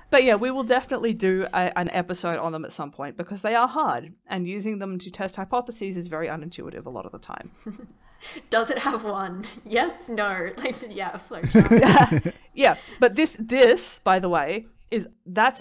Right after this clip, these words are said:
Speaker 1: only useful in a situation when you're looking at a ratio like this.
Speaker 2: <laughs> Right, okay.
Speaker 1: Because if you're looking at a difference, right, if you're looking at four point two minus two point three and you're asking, "Is there a difference here?"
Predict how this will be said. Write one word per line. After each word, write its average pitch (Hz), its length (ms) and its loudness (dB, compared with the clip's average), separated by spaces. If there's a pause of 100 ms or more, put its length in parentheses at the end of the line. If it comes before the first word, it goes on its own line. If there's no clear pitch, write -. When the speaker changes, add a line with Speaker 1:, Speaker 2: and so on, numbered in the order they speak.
(100)
Speaker 1:
only 240 320 0
useful 226 500 -4
in 226 160 -2
a 190 60 -4
situation 180 600 -4
when 196 140 -4
you're 180 140 0
looking 160 320 -6
at 156 80 -4
a 147 40 -4
ratio 139 540 -4
like 170 260 -4
this. 202 400 -8
Speaker 2:
<laughs> - 40 -20 (340)
Right, - 640 -2
okay. 262 340 -6
Speaker 1:
Because 311 220 4
if 370 120 2
you're 359 120 4
looking 349 260 2
at 247 60 4
a 226 60 4
difference, 226 680 -4
right, 196 180 -2
if 233 100 -6
you're 247 140 0
looking 233 240 -4
at - 100 -4
four 233 240 0
point 226 240 -4
two 208 220 -8
minus 175 680 -2
two 165 180 -8
point 147 300 -10
three - 440 -10
and 175 120 -8
you're 165 100 -4
asking, 170 340 -4
"Is 180 160 -8
there 175 120 -2
a 170 40 -4
difference 170 360 -8
here?" 214 420 -2